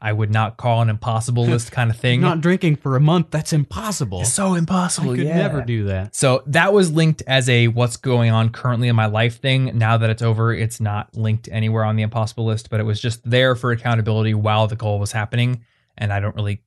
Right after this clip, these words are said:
Speaker 1: care that it's not really easily accessible anymore because the challenge is over. So whatever my next goal is, there will be a time-bounded, uh, period for it, and I won't be able to change that part of the system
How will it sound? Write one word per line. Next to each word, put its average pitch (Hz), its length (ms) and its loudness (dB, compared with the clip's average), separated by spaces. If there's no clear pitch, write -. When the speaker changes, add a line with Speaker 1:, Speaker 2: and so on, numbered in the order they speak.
Speaker 1:
care 110 540 0
that 107 180 -2
it's - 240 -12
not - 320 -4
really 107 300 -4
easily 107 340 -2
accessible 110 460 -4
anymore 107 360 0
because 110 300 -4
the 113 80 -10
challenge 104 300 -4
is 107 80 -8
over. 107 300 -10
So 101 400 -2
whatever 131 260 2
my 120 120 4
next 123 300 0
goal 110 220 -2
is, 120 420 2
there 113 100 -2
will 107 60 0
be 104 120 -2
a 101 40 -2
time-bounded, 120 960 2
uh, 104 120 -4
period 165 380 0
for 113 220 0
it, 147 180 -2
and 110 340 2
I 110 140 0
won't 131 180 0
be 120 80 2
able 110 200 0
to 107 60 -2
change 117 540 2
that 113 220 -4
part 117 180 -2
of 107 40 -6
the 110 60 -6
system 113 580 -2